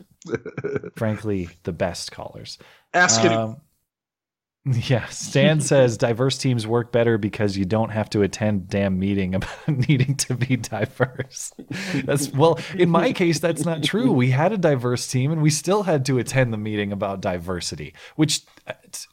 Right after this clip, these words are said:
Speaker 2: blew, blew my mind. Like, why are we wasting, why are we wasting company time? Why are we in here?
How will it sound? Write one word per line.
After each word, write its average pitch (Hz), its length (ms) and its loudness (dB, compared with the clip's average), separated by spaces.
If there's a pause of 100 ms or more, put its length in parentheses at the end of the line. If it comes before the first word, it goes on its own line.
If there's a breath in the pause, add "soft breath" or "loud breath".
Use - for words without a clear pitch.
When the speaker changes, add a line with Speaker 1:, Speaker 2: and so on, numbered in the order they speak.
(200)
Speaker 2:
blew, 135 480 -2
blew 156 220 4
my 180 160 4
mind. 180 320 0
Like, 107 120 -2
why 120 220 -4
are 175 80 -2
we 170 100 0
wasting, 147 580 -2 (680)
why 131 100 -4
are 170 60 -4
we 175 140 2
wasting 156 360 0
company 135 380 0
time? 127 560 -8
Why 110 200 -2
are 131 100 2
we 127 180 2
in 139 80 2
here? 120 480 -2